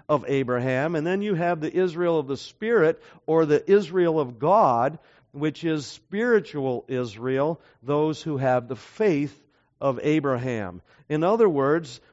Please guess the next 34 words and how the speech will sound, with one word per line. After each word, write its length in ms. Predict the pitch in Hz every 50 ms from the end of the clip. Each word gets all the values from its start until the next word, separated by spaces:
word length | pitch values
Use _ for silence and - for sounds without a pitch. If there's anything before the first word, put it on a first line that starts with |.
| _ _ -
the 280 | 139 135 151 147 -
Israel 520 | - 214 240 226 185 196 190 180 170 156 151
of 160 | 139 127 117
God 440 | 170 185 196 196 170 151 147 147 139
is 240 | - 156 143 117
both 340 | 113 127 147 143 139 131 120
Jew 500 | 110 117 135 180 202 208 208 214 214 208 -
and 420 | 160 170 180 185 185 185 185 175
Gentile 920 | 139 117 127 165 196 233 247 233 - - 135 104 98 95 98 120 156 170 - _ _ _ _
who 180 | _ 160 156
have 260 | 143 143 151 151 151 131
faith 540 | - - - 131 127 123 123 113 - _ _ _
in 240 | 147 143 143 143 135
Christ. 580 | - - - 170 175 165 123 95 87 - - _ 107
That's 440 | 113 127 131 139 139 143 - - -
the 200 | - 160 175 - _ _
Israel 720 | 139 135 127 123 104 101 113 120 120 120 120 127 131 - _
of 220 | - 127 117 110 107
God. 420 | 123 131 147 139 107 90 82 80 _ _ _ _ _ _ _ _ 123
And 140 | 131 131
he 140 | 135 147 147
makes 340 | 139 143 160 185 - - -
that 280 | 190 180 165 147 - -
point 340 | 165 170 165 160 156 -
well 340 | 135 156 185 202 196 175 156
in 140 | 147 139 135
Romans 340 | 139 143 143 143 151 143 -
chapter 380 | - 165 151 143 - - 139
nine, 320 | 135 156 180 196 185 165 139
verse 240 | 120 135 139 127 -
six, 400 | - - 202 214 202 - - -
when 120 | 135 135
he 60 | 135
says, 500 | 120 - - 127 117 117 131 147 165 -